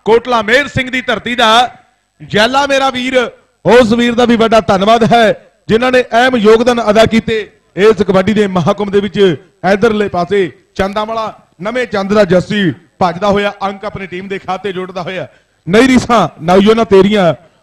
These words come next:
ਔਰ ਜਿਵੇਂ ਕਹਿੰਦੇ ਨੇ ਆਜ਼ਾਦ ਕਬੱਡੀ ਕਲੱਬ ਘੱਲ ਕਲਾਂ ਐਡਮਿੰਟਨ ਔਰ ਸ਼ਹੀਦ ਭਗਤ ਸਿੰਘ ਕਬੱਡੀ ਕਲੱਬ ਫਰਿਜ਼ਨੋ ਅਮਰੀਕਾ, ਆਜ਼ਾਦ ਕਬੱਡੀ ਕਲੱਬ ਐਡਮਿੰਟਨ ਕੈਨੇਡਾ, ਜਿੱਥੇ ਵੱਡੇ ਸੰਯੋਗ ਨੇ।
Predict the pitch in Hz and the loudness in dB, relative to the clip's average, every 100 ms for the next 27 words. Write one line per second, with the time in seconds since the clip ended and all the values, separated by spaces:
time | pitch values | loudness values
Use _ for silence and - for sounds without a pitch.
0 | _ _ _ 165 196 196 156 - _ _ | _ _ _ -2 0 0 -2 -8 _ _
1 | _ _ 135 220 240 233 233 247 269 269 | _ _ -2 0 0 2 2 2 0 0
2 | 233 196 202 233 247 208 214 226 240 240 | 0 2 4 2 0 -2 0 0 2 0
3 | - 208 185 220 233 202 175 - _ _ | 2 2 2 2 4 4 2 -4 _ _
4 | _ _ - 208 233 247 254 247 185 - | _ _ 0 2 2 0 0 0 -2 -10
5 | _ _ _ 160 202 220 - 165 - 190 | _ _ _ 0 4 2 0 -4 2 2
6 | 214 226 214 185 185 208 220 196 202 226 | 4 0 0 0 0 0 0 0 0 0
7 | 220 208 151 208 240 226 180 - _ _ | 2 4 4 2 2 4 2 -2 _ _
8 | 202 196 208 226 214 165 - _ 170 180 | 0 2 2 4 4 2 -2 _ 0 2
9 | 214 220 196 196 208 208 202 190 196 202 | 2 0 -2 -2 -2 -2 0 -2 -2 -4
10 | 214 190 180 214 202 165 - _ _ - | -4 -2 0 2 4 2 0 _ _ -4
11 | 202 226 185 190 226 - 196 190 214 233 | 0 2 2 4 4 2 0 2 4 4
12 | 240 | 4